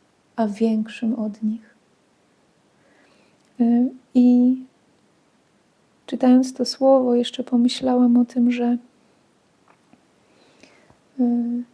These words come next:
święto objawienia, czyli Jezus się objawia i też chce się objawić tak osobiście, prywatnie w naszym życiu. Y, chce się nam pokazać,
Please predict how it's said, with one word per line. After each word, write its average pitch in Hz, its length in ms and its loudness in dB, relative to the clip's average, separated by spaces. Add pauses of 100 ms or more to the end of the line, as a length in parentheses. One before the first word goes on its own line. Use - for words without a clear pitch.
(480)
święto 247 500 -4
objawienia, 247 880 -2
czyli 247 380 -10
Jezus 233 380 -4
się - 260 -10
objawia 226 680 -4 (920)
i 226 80 -8
też 240 200 -12
chce - 220 -10
się 254 200 -8
objawić 240 680 -4
tak - 340 -12
osobiście, 240 840 -8 (320)
prywatnie 240 680 -4
w 233 60 -8
naszym 233 420 -4
życiu. 233 540 -8 (800)
Y, 240 140 -2
chce - 200 -12
się 254 120 -4
nam 226 180 0
pokazać, 240 960 -10